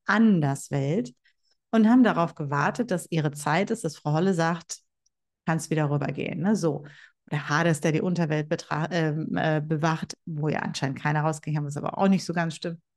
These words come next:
auch nochmal drüber reden, ähm, sozusagen diese Übergänge bewacht.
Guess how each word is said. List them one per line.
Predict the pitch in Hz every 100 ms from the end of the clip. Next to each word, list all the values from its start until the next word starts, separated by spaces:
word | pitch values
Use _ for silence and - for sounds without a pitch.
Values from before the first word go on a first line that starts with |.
| _ -
auch | 185
nochmal | 170 165
drüber | 160 156
reden, | 160 156 - - _ _
ähm, | 175 160 160 160 156 156 - -
sozusagen | 170 160 - 175 165 160
diese | 156
Übergänge | - 233 196 165 147 143 143
bewacht. | 147 135 - - - -